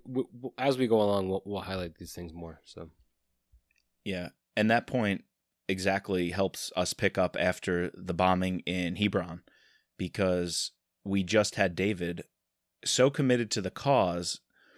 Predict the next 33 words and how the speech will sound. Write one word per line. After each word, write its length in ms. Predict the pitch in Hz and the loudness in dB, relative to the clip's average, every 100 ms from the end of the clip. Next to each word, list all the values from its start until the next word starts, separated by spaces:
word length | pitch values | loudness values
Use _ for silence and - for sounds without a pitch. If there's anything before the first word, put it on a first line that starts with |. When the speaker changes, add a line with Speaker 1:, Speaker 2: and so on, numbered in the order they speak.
| - _ - | -20 _ 2
Speaker 2:
but 120 | 123 | 4
in, 180 | 131 135 | 4 4
in 140 | 127 | 4
a 40 | 127 | 4
balanced 500 | 98 104 113 101 98 | 4 4 2 2 2
way. 340 | 101 113 87 | 4 4 0
He 220 | 90 104 | -2 0
knows, 600 | 98 101 110 90 85 - - _ - | 2 4 4 2 0 -4 -10 _ 0
even 220 | 110 117 | 2 6
though 180 | 107 104 | 6 4
he 340 | 101 92 80 - | 2 0 -2 -2
is 160 | 95 | 0
an 100 | 92 - | 0 2
ardent 320 | 98 104 104 | 2 2 -2
Palestinian 760 | - 95 92 - 98 104 85 85 | 0 0 0 -2 -2 -2 -2 -4
fighting 400 | - 95 92 95 | -2 0 0 -4
for 240 | - 90 | -4 -4
his 160 | 82 - | -4 -6
people, 520 | - 156 90 92 - _ - - _ _ _ _ | -2 -2 0 -2 -6 _ -20 -20 _ _ _ _
he 120 | - 117 | 2 4
knows 160 | 117 | 6
the 100 | 101 | 4
leaders 360 | 92 104 101 95 | 4 4 4 2
of 100 | 82 | 0
groups 260 | 101 90 | 0 0
like 160 | 90 90 | -2 -2
Hamas 480 | 90 92 92 95 - | -2 -2 -2 -2 -4
and 100 | 90 | -4
the, 120 | - - - - - | -4 -10 -16 -14 -10
the 100 | 95 | 0
Popular 800 | 98 92 95 92 92 92 90 90 | 2 2 2 2 2 0 0 0
Liberation 580 | 92 95 92 92 104 | 0 0 0 2 0
Committee. 460 | 98 101 95 95 | 0 0 2 0